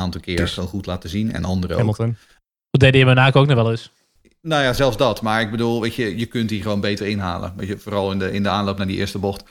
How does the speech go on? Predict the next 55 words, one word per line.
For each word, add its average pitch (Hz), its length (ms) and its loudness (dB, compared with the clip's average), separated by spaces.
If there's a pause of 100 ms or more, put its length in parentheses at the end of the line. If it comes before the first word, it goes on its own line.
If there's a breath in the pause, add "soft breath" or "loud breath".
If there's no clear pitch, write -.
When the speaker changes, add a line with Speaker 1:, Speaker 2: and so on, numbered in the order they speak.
(320 loud breath)
Speaker 1:
Ehm, 113 280 0
Speaker 2:
Oké. - 120 -2
Speaker 1:
ik, 117 160 0
ik - 280 -6
vra-, 104 220 0
maak 101 260 2
me 107 60 -2
inderdaad 104 500 0
gewoon 104 320 -2
vooral 104 220 0
zorgen 101 220 -2
over 98 140 -2
het 95 80 -8
feit 98 180 -2
dat 101 100 -10
die 101 80 -8
Mercedes 107 400 -2
hier 104 140 -2
gewoon 98 160 -2
weer 101 80 0
oppermachtig 101 500 -2
gaan 92 140 -4
zijn. 92 280 -2
Als 107 140 -6
je 98 60 -6
ziet 107 140 -2
hoe 107 100 0
dat 98 120 -2
ding 104 160 0
op 110 140 -4
de 104 100 -2
rails 110 340 0
lag, 92 460 -2
ehm, 92 520 0 (160)
in, 95 240 -4
in 95 160 -2
Oostenrijk 92 560 -2
en 95 320 -4
hoezeer 98 520 0
Max 104 280 0
had 98 200 -4
van, 95 340 -4
eh, 98 180 -2
onderstuur 104 480 -2
en 98 180 0
overstuur, 95 600 -4
ehm, 92 380 -2 (480)
en 107 100 -4
dan 104 140 2
op 101 140 -4
een 98 140 -2
bochtig 95 300 -2
baantje 98 320 0
als 92 80 -4
dit. 101 320 -2